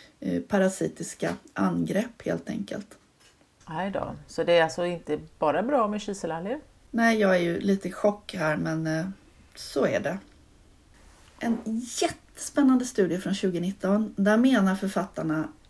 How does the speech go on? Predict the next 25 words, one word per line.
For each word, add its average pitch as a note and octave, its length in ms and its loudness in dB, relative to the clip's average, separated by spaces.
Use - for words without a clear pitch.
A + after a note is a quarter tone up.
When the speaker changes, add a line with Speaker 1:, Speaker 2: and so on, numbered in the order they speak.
Speaker 1:
och G3 220 -2
den A#3+ 140 2
här B3+ 140 6
hypotesen G#3 520 2
har F3 80 -2
de E3+ 240 -4
även E3+ 380 -2
haft - 300 -8
tidigare, F#3+ 640 0
och F3+ 300 -4
kanske G#3+ 480 -2
Bennett F3 520 2
lite A3+ 520 2
grann F3+ 220 2
var F3+ 60 0
inne E3+ 240 0
på D3 220 -4
det F3+ 260 -4
utan G3 300 0
att E3+ 100 0
veta, F3 380 -2
att G#3+ 300 -2
för - 280 -2
de A#3 200 2
här G#3+ 300 4